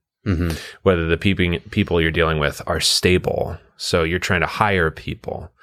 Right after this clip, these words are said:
Speaker 2: Well, when you're hiring people, you're looking particularly for, are they gonna show up?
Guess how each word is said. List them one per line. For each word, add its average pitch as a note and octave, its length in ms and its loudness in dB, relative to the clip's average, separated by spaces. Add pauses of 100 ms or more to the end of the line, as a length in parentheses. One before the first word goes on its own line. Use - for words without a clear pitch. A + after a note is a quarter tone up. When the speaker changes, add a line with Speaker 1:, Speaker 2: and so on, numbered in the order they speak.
(320)
Speaker 2:
Well, F2 200 4
when F2 140 0
you're D#2 80 0
hiring B2 420 2
people, E2 380 0
you're F2 160 2
looking F2 460 0
particularly D2 800 0
for, D2 500 0 (400)
are D2 80 -4
they C#2+ 100 -2
gonna C#2+ 140 -2
show - 240 2
up? - 320 -2